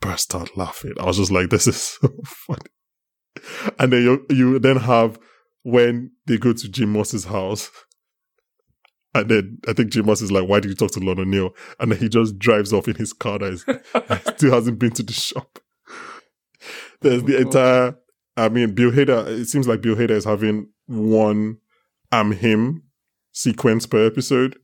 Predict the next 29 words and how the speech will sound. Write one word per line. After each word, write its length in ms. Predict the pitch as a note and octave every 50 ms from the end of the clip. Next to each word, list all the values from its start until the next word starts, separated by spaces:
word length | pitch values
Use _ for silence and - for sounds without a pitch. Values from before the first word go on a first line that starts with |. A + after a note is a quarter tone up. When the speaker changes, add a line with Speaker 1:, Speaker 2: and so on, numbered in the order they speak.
| _ _ -
Speaker 1:
Obviously, 280 | - A2 A2+ G#2 A2+ G#2
we've 140 | G2+ G2+ -
had 220 | A2+ A2 G#2+ F#2+
the 220 | G#2+ G2+ G2+ G2
Dave 200 | F#2 F#2+ A2+ G2
and 120 | G2+ G2 F#2+
Buster's 380 | - G2 - - G#2 G2 F#2
one, 140 | F#2+ G2 F#2
and 120 | F#2+ F#2+ F#2+
then 180 | F#2+ F#2+ F#2+
this 140 | G#2 G#2+ - -
season, 340 | - - A2 G#2 G2 G#2 - -
this 160 | B2 A#2+ A#2+
episode, 260 | A#2 - - A2 G2
you 80 | F#2+ G2+
have 140 | G#2+ G2+ F#2
the 200 | G#2 G2 G2 G2
one 340 | - A2 G2+ G#2 G#2+ G#2 G#2
shot, 360 | - - - G2 F#2 - - _ _ _ _ _ _ _ _ _ _ _ _ _ _ _ -
um, 320 | A2+ G#2+ G2 F#2+ F#2+ F2+
take 320 | - - A#2+ G2 F#2 -
when 260 | A#2+ G#2 G2+ G2 F#2+ F2
they, 300 | G2 F#2+ F#2 F#2 F2+ F2+ A#2 _ _ _ _ _ _ _ _ _ _ _ _ _ _ _ _ - -
when 160 | - B2 A2+
they 80 | A2 A2
break 260 | - - A2+ G#2+ -
into 160 | A2 G#2 -
Lon's 340 | G#2 G2 G2+ G2+ G2 G2 F2+
house. 580 | G2 G2 G2 F#2+ F#2+ F#2 F#2 F#2 F2 - -